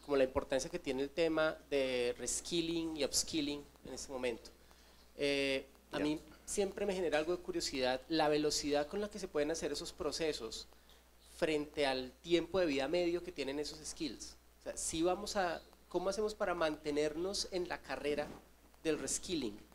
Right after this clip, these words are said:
Speaker 1: Eh, si yo hago res-, si yo mejoro las habilidades de una persona hoy, eh, y en tres años tengo que hacerlo otra vez,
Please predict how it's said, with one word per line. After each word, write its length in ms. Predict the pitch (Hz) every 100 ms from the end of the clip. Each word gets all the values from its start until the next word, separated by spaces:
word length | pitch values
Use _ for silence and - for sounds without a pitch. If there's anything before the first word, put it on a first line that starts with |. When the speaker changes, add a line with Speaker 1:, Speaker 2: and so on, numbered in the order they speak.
| - - -
Speaker 1:
Eh, 180 | 113 110
si 180 | - 135
yo 100 | 139
hago 140 | 151
res-, 220 | 185 - -
si 240 | - 156
yo 180 | 143 151
mejoro 380 | 175 175 220 202
las 220 | 202 202
habilidades 480 | 170 147 139 143 156
de 60 |
una 100 | 180
persona 520 | 196 160 151 143 160 - - - -
hoy, 300 | 160 156 156 - - - -
eh, 760 | 147 143 135 131 127 120 117 110 - _ 160
y 140 | 147
en 120 | 139
tres 180 | 139 143
años 200 | 160 160
tengo 120 | 175
que 60 | 165
hacerlo 240 | 147 127
otra 160 | 135 156
vez, 460 | 160 156 156 -